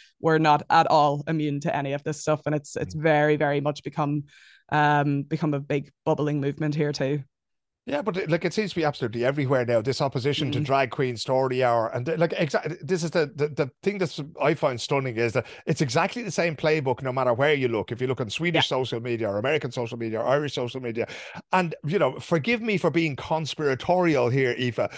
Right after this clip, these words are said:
Speaker 2: but it would
Speaker 1: <laughs>
Speaker 2: seem to me that somewhere there's a playbook that people are sort of, you know, looking at, right? Is it, are they finding these things on four chan, eight chan, Telegram channels?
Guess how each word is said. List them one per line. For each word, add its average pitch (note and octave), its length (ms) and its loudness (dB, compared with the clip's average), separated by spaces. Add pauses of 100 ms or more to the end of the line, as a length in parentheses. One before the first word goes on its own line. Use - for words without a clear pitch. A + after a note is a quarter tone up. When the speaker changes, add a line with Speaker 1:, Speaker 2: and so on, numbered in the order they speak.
(200)
Speaker 2:
but E3 120 4
it F3 80 6
would F3+ 140 6
Speaker 1:
<laughs> F3+ 140 2
Speaker 2:
seem D#4 220 -2
to G3 140 -2
me F3 280 6
that C3 160 0
somewhere G#3 540 2
there's C3+ 180 0
a C3 60 2
playbook D3 720 0
that B2 180 -2
people D3 400 0
are C3 160 2
sort B2+ 240 -2
of, B2+ 120 -6
you B2+ 60 -4
know, A#2 260 0
looking C#3+ 420 -2
at, G2+ 180 -8
right? C3+ 160 -2 (320)
Is A#3 240 2
it, A3+ 260 -2
are F3 120 2
they E3+ 100 2
finding A3 480 -2
these F3+ 200 -4
things E3 200 0
on C#3+ 100 0
four D3 320 0
chan, B2+ 440 -4
eight C#3+ 260 -2
chan, A#2+ 400 -4
Telegram C#3 480 0
channels? A#2+ 460 -4